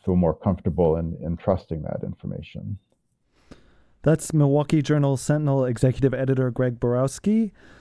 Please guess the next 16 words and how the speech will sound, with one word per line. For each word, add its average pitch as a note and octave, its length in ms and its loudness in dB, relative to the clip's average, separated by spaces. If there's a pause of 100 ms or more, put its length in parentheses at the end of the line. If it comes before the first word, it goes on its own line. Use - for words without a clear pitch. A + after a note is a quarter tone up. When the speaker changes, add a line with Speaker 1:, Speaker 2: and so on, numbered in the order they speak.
(560)
Speaker 2:
You're C#3+ 220 4
listening C#3+ 480 2
to C#3+ 400 0
A B2+ 80 -6
Public C#3 300 0
Affair C#3 460 0
on C3+ 180 0
W C3 260 0
O C3 40 2
R B2+ 160 2
T D3+ 440 -2
eighty-nine B2+ 480 2
point B2+ 280 2
nine B2 240 0
F B2 180 -4
M. C#3 260 2